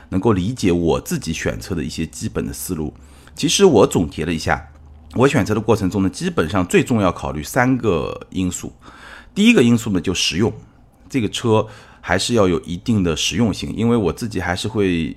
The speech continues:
喜欢，但这两年创业可能比较辛苦一点，但是呢，我还是会比较喜欢像自驾游这样的生活方式，所以这个车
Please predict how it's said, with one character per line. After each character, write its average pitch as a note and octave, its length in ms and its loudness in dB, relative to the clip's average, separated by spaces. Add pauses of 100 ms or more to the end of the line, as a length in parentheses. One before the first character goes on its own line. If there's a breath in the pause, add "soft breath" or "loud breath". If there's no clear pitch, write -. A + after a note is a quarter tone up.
(160)
喜 - 240 -10
欢， E2+ 260 -2
但 G2+ 160 0
这 B2+ 80 -2
两 F2 220 0
年 D#2+ 400 -2
创 F#2+ 240 -2
业 F#2+ 160 0
可 - 160 -8
能 D2+ 180 -8
比 - 60 -16
较 E2+ 100 -2
辛 G2 220 -2
苦 - 160 -8
一 C#2+ 60 -8
点， C#2+ 140 -8 (280 loud breath)
但 C3+ 120 2
是 C3 160 -2
呢， B2 200 4 (400 loud breath)
我 E2+ 120 -2
还 G#2 120 2
是 D#3+ 120 -2
会 E3 100 2
比 F#2 100 -4
较 A2 100 4
喜 - 140 -4
欢 G2 140 -2
像 G2+ 140 0
自 A2+ 160 -10
驾 A2 160 2
游 E2 180 -2
这 D3 100 -2
样 G2 80 0
的 D#2 60 -4
生 D#2+ 160 -6
活 D#2+ 80 -10
方 D#2 240 -8
式， - 160 -12
所 A2+ 160 0
以 C3 40 0
这 F3+ 120 -4
个 C3 80 0
车 A#2+ 260 -4